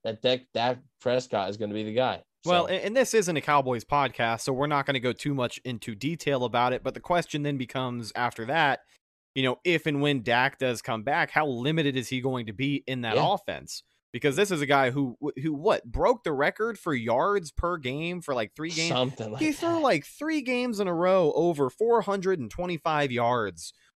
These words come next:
Speaker 2: Um, so this is a guy who's definitely, you know, no stranger to
Speaker 1: Yeah,
Speaker 2: slinging
Speaker 1: and
Speaker 2: the
Speaker 1: they,
Speaker 2: ball down
Speaker 1: and
Speaker 2: the
Speaker 1: they,
Speaker 2: field.
Speaker 1: they went, like, they went, like, one and two in those games. They didn't
Speaker 2: Right,
Speaker 1: win all
Speaker 2: yeah.
Speaker 1: of them.
Speaker 2: I, I mean, we've
Speaker 1: <laughs>
Speaker 2: seen it. We've seen it before.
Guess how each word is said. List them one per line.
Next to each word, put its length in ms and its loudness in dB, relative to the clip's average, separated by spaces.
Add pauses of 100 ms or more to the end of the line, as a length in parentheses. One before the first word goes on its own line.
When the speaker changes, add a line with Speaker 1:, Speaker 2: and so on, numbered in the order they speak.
(200)
Speaker 2:
Um, 240 0
so 100 -6
this 180 0
is 120 -6
a 60 -6
guy 260 2
who's 160 0
definitely, 440 -4
you 100 -6
know, 100 -4
no 160 0
stranger 420 -4
to 60 -2
Speaker 1:
Yeah, 180 2
Speaker 2:
slinging 200 0
Speaker 1:
and 100 2
Speaker 2:
the 20 4
Speaker 1:
they, 100 4
Speaker 2:
ball 100 2
down 160 -2
Speaker 1:
and 100 -2
Speaker 2:
the 20 2
Speaker 1:
they, 60 4
Speaker 2:
field. 160 -2
Speaker 1:
they 80 2
went, 200 2
like, 300 0
they 120 -4
went, 180 -6
like, 180 -10
one 220 -4
and 180 -6
two 200 -6
in 60 -8
those 200 -12
games. 240 -16
They 60 -4
didn't 200 -6
Speaker 2:
Right, 180 0
Speaker 1:
win 120 -2
all 120 -6
Speaker 2:
yeah. 120 -4
Speaker 1:
of 60 -10
them. 40 -18 (240)
Speaker 2:
I, 140 -2
I 60 0
mean, 200 0
we've 220 -2
Speaker 1:
<laughs> 0 -
Speaker 2:
seen 220 0
it. 100 -6
We've 180 -4
seen 240 0
it 100 -2
before. 520 0